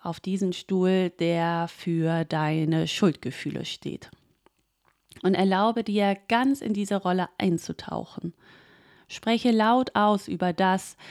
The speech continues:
was in dir vorgeht, über die Schmerzen, über die Zweifel, über die Ängste und sei so ehrlich und offen wie möglich. Und es ist auch total okay, verletzlich dabei zu sein. Es ist vollkommen okay, dabei zu weinen.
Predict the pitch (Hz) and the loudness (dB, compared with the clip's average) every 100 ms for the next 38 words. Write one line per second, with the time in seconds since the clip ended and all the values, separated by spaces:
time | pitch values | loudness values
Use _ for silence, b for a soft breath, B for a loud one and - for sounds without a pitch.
0 | B B 190 180 175 175 175 170 - 202 | B B -4 -2 0 2 0 -2 -2 2
1 | 208 185 185 180 175 170 185 185 190 - | 2 2 0 -2 -2 -2 -2 0 -2 -2
2 | 190 185 175 175 - 180 180 185 185 - | 2 2 2 -2 -4 -2 -2 -4 -6 -8
3 | - 180 175 165 180 175 175 175 - 170 | -6 -2 -2 -2 -6 -4 -6 -6 -6 -2
4 | 175 175 - - 170 175 B B B - | 0 -2 -4 -6 -4 -6 B B B -4
5 | 190 190 196 208 190 196 _ - 220 247 | 0 2 2 2 0 -4 _ -4 0 2
6 | 254 247 - 185 - 190 190 196 175 175 | 2 0 -2 -6 -2 -2 -2 -2 -2 -2
7 | 165 160 160 147 143 - - _ 185 196 | -2 -4 -8 -12 -12 -16 -20 _ -4 -2
8 | 214 226 226 277 262 - 269 254 247 285 | 0 0 0 -2 -4 -2 0 -2 -2 -2
9 | 269 254 226 233 - 196 185 175 170 180 | 0 0 0 0 -2 -8 -8 -8 -8 -10
10 | - 170 165 165 175 - - - 247 233 | -10 -8 -4 -2 -4 -6 -6 0 0 2
11 | 226 202 185 - 190 185 165 160 - 170 | 0 0 -4 -6 -4 -4 -6 -8 -10 -10
12 | 165 156 160 170 170 | -8 -8 -6 -8 -10